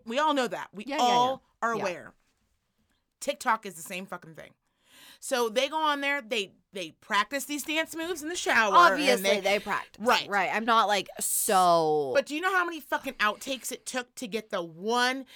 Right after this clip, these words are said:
Speaker 1: 'Cause that's the thing. Imagine you're doing it, too, with your family, right? Like, your mom who is like, "I can't hear it. I can't, am I supposed to be able to see something?"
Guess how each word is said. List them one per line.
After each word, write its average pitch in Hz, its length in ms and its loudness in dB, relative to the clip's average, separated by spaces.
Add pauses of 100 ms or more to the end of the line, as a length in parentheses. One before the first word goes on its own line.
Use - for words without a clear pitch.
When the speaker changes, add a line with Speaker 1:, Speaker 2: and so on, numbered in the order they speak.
(120)
Speaker 1:
'Cause 349 120 -6
that's 440 140 -4
the 466 60 -6
thing. 392 160 -6 (220)
Imagine 381 500 -2
you're - 80 -6
doing 302 240 -6
it, 214 100 -10
too, 294 140 -8
with 269 140 -8
your 208 100 -8
family, 196 560 -8
right? 190 400 -2
Like, 233 200 -4
your 226 100 -2
mom 202 500 0
who 202 200 -10 (380)
is 247 160 -8
like, 214 220 -2 (180)
"I 302 80 6
can't 427 260 0
hear 415 180 2 (240)
it. - 140 -8 (300)
I 311 80 0
can't, 392 240 -2
am 330 100 2
I 359 80 6
supposed 415 240 2
to 381 40 -8
be 392 120 4
able 403 140 0
to 339 80 -4
see 403 260 0
something?" 440 380 -2